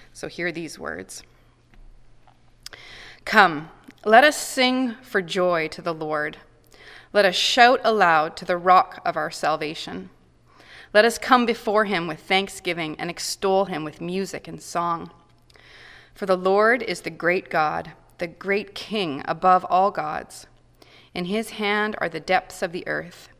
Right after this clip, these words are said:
and the mountain peaks belong to him. The sea is his, for he made it,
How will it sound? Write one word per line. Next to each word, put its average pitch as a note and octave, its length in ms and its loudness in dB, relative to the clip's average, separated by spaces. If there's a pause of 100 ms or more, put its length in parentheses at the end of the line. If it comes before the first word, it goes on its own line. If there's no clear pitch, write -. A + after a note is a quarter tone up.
and F#3 160 -4
the F3 60 -4
mountain F#3+ 420 -2
peaks - 380 -16
belong F3 420 -4
to F3+ 80 -12
him. E3 320 -14 (800)
The F3 80 -12
sea A3 400 -8
is G#3 200 -6
his, D#3+ 420 -6
for - 180 -20
he A#3 220 -6
made D#3+ 260 -4
it, - 220 -10